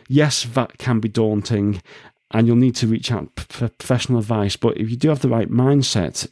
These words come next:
it can also be a springboard to take your business to a completely different level. And that is the decision that we decided to take. We wanted to go to a much higher level with the business.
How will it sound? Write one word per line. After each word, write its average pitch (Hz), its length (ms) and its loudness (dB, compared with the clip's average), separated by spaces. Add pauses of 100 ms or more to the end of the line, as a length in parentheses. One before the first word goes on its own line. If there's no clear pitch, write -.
it 95 140 -4
can 113 180 2
also 110 220 0
be 104 120 0
a 98 60 2
springboard 110 520 0
to - 80 -14
take - 180 -2
your 98 80 -4
business 110 360 -6
to - 180 -8
a 104 40 -8
completely 107 880 0
different 101 420 -8
level. 98 340 -4 (460)
And 120 160 2
that 123 140 2
is 120 100 0
the 113 360 0 (140)
decision 110 400 -2
that 98 80 -4
we 117 200 4
decided 104 560 0
to - 100 -18
take. 98 380 -2 (320)
We 120 120 4
wanted 113 260 0
to - 80 -8
go 110 240 2 (220)
to 117 140 2
a 107 40 4
much 117 240 0
higher 107 260 0
level 101 240 0
with 104 140 -2
the 113 40 -6
business. 101 440 -4